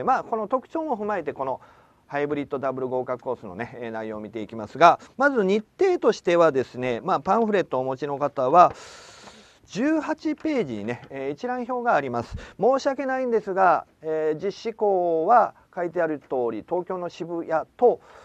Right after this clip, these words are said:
それから大阪梅田駅前本校、この二つなんですが、えー、昨年よりもかなりパワーアップして、まあ、リニューアルしてパワーアップしてですね、回数も増やしてやっております。えー、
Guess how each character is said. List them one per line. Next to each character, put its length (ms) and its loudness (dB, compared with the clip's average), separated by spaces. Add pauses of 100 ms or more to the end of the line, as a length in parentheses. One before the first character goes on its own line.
(140)
そ 60 -4
れ 80 0
か 120 2
ら 200 4
大 140 0
阪 320 -4
梅 260 -6
田 140 -2
駅 220 -8
前 180 -10
本 180 -14
校、 160 -10
こ 140 -8
の 100 -8
二 200 -2
つ 180 -12
な 140 -10
ん 280 -16
で 140 -4
す 340 -12
が、 220 6 (360)
え 360 0
ー、 20 -8
昨 240 -4
年 140 -4
よ 100 -6
り 100 -6
も 140 -8
か 140 -6
な 100 -6
り 120 -6
パ 180 -4
ワ 240 0
ー 20 0
ア 60 -2
ッ 320 -14
プ 40 -10
し 140 -20
て、 160 0
ま 120 -2
あ、 40 -2
リ 140 -8
ニ 60 -8
ュ 120 -8
ー 40 -6
ア 60 -4
ル 140 -8
し 60 -20
て 100 -10
パ 160 -4
ワ 220 -2
ー 20 0
ア 40 -2
ッ 280 -18
プ 80 -10
し 80 -18
て 120 -2
で 100 -4
す 80 -16
ね、 120 -10
回 220 0
数 180 -8
も 160 -2
増 100 -4
や 120 -2
し 80 -20
て 80 -6
や 100 -4
っ 40 -8
て 340 -10
お 120 -4
り 120 -6
ま 160 -6
す。 300 -12 (360)
え 880 -2
ー、 40 -20